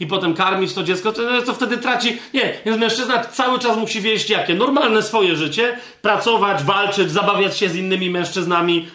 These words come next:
na różne sposoby, albo z dziećmi, tak? Ponieważ homoseksualizm grecki na przykład oryginalnie był pedofilią, tak? To, to było współżycie z małymi chłopcami, tak? Nie z dziewczynkami, bo kobiety zasadniczo są obrzydliwe.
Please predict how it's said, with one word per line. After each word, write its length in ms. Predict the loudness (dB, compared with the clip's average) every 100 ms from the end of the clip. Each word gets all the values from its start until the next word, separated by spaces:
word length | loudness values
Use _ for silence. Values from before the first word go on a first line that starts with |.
| -8
na 80 | -2
różne 260 | 0 2 0
sposoby, 640 | 0 -2 0 2 0 -2 -14 _
albo 280 | -2 2 2
z 120 | 2
dziećmi, 720 | 0 0 0 0 0 -2 -8 -20 _ _ _ -2
tak? 280 | 0 0 -4 -8
Ponieważ 320 | -2 0 0 0
homoseksualizm 880 | 2 2 0 0 0 0 0 -2
grecki 360 | 0 0 -2 -4
na 100 | -4
przykład 600 | -4 -2 0 0 -4 -4
oryginalnie 580 | 0 0 2 2 2 0
był 160 | -4 -2
pedofilią, 760 | 0 2 2 2 2 -2 -4 -14 _
tak? 440 | 0 0 -2 -14 _ _ _ _
To, 160 | 0 0
to 120 | 0
było 220 | 2 2
współżycie 600 | 0 -4 -4 0 0 0
z 60 | -2
małymi 340 | 0 2 0
chłopcami, 640 | 2 0 0 -2 -2 -6 -12 _
tak? 260 | -2 -2 -2 -10 -2
Nie 140 | 0
z 80 | 2
dziewczynkami, 540 | 0 0 -2 0 -2
bo 120 | -4 -2
kobiety 460 | 0 2 0 0
zasadniczo 440 | 0 0 -2 -4 -6
są 120 | -6
obrzydliwe. 640 | -4 -4 0 2 2 0